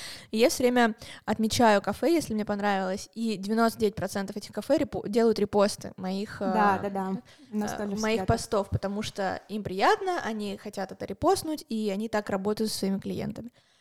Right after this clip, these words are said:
Speaker 1: Но очень часто бывают истории, когда ак-, <laughs> аккаунты подобных, э, там, заведений каких-то в соцсетях очень сильно не хотят видеть негатив, не то что с ними разбираются, они даже его видеть не хотят, то есть они его мгновенно пресекают, банят, блокируют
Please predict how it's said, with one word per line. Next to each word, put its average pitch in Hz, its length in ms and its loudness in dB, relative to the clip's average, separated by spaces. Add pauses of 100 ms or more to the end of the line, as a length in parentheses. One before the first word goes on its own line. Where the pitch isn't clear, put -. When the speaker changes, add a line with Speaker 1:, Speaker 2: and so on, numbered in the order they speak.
(400)
Speaker 1:
Но 240 560 8 (300)
очень 285 220 4
часто 269 320 6
бывают 247 300 6
истории, 302 360 4
когда 214 840 6
ак-, 220 200 -4
<laughs> - 100 0
аккаунты 240 640 4
подобных, 214 460 -2 (100)
э, 208 180 -2
там, 190 220 -2
заведений 214 480 0
каких-то - 380 -14
в - 60 -18
соцсетях - 580 -4 (460)
очень 254 240 2
сильно 254 200 4
не 214 160 6
хотят 214 400 2
видеть 185 240 -6
негатив, 196 480 -2
не 247 100 -2
то 214 80 2
что 285 160 0
с - 60 -6
ними 226 140 0
разбираются, 202 600 2
они 202 160 0
даже 208 160 0
его 208 80 2
видеть 196 280 -4
не 190 120 -4
хотят, 190 380 -4
то 196 60 -4
есть 208 160 -4
они 202 260 0
его 196 280 -2
мгновенно 190 600 -6
пресекают, 226 640 0
банят, 202 380 2
блокируют 220 640 2